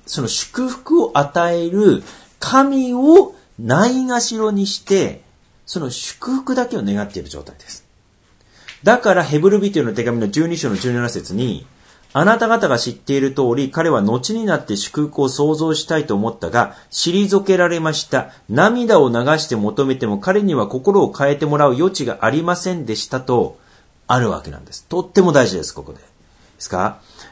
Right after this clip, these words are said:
私たちには二種類の悲しみがあるんです。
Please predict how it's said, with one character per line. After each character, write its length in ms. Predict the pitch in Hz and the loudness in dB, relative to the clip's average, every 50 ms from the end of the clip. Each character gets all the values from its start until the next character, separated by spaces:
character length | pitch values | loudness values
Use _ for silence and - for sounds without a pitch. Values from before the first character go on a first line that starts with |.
| _ _ | _ _
私 320 | 143 156 160 214 220 214 | 4 4 6 6 4 4
た 80 | 214 185 | 4 0
ち 80 | - - | -2 -2
に 80 | 107 | -4
は 80 | 92 87 | -4 -6
二 240 | - - - 185 180 | -6 -4 -4 -2 -2
種 220 | - - 180 170 | -2 -2 0 -2
類 60 | 117 | -2
の 100 | 90 76 | -2 -4
悲 200 | - - 101 92 | -8 -8 -8 -6
し 140 | - - 92 | -6 -6 -8
み 100 | 85 78 | -8 -10
が 100 | 78 73 | -12 -14
あ 40 | 82 | -14
る 60 | - | -16
ん 20 | |
で 60 | - - | -20 -20
す。 160 | - - | -20 -20